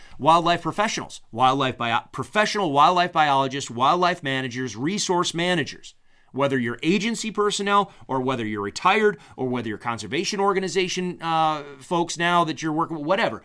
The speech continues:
We're talking about wildlife professionals that al-, also allow their emotions to get the better of them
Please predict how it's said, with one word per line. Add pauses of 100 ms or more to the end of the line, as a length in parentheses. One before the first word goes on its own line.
(280)
We're
talking
about
wildlife
professionals
that
al-,
also
allow
their
emotions
to
get
the
better
of
them